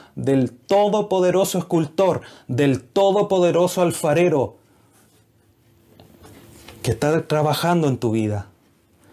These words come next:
Y además, no solamente tiene las capacidades por ser todopoderoso, sino que también es aquel soberano escultor, soberano alfarero,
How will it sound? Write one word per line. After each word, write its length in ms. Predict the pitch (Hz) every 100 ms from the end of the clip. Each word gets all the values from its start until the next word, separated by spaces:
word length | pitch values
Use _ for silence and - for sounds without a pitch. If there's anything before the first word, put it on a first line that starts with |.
| - - - - - - - - - - - - - - - - - - - - -
Y 80 | 139
además, 640 | 143 139 175 220 220 -
no 220 | 147 180
solamente 480 | 185 190 175 180 180
tiene 260 | 170 170 160
las 140 | 151
capacidades 560 | 147 139 131 143 160 156
por 140 | 139
ser 240 | - 151 - - - -
todopoderoso, 880 | 196 214 214 202 196 160 - 139 - - -
sino 280 | - 151 151
que 100 | 151
también 340 | 143 143 151
es 240 | 147 - -
aquel 500 | 117 113 160 165 147 - -
soberano 920 | - 147 131 127 151 190 160 127 - - _ _
escultor, 800 | 120 - 131 120 - 143 123 - -
soberano 920 | - 143 131 131 147 165 147 135 - - -
alfarero, 800 | 120 117 123 123 131 120 107